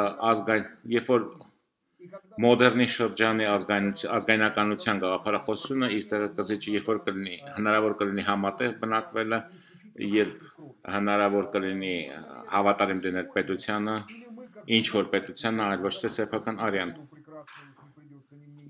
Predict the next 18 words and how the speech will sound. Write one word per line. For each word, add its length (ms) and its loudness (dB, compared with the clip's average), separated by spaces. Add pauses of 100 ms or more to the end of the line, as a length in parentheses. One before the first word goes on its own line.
(220)
Դասականներից 840 2
մեկն 300 -2
էր 100 0
ասում, 380 0 (300)
"Ցավոք, 520 2
այդ 160 2
ժամանակաշրջանում 1040 -2
այլևս 380 -2
չենք 260 -6
ապրի 260 -4
ոչ 160 -2
ես, 220 -2
ոչ 220 0
դու"։ 240 4 (1800)
Ես, 340 4
ը, 220 -4
սխալվեցի, 720 -2 (380)
ներողություն։ 580 -2